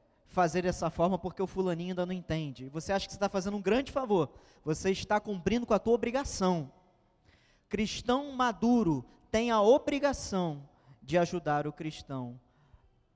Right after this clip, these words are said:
lobinho, né? Lá no quartel a gente falava isso, lobinho,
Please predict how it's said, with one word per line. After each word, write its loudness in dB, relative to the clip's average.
lobinho, -4
né? -6
Lá -6
no -8
quartel -6
a -4
gente -14
falava -6
isso, -12
lobinho, -6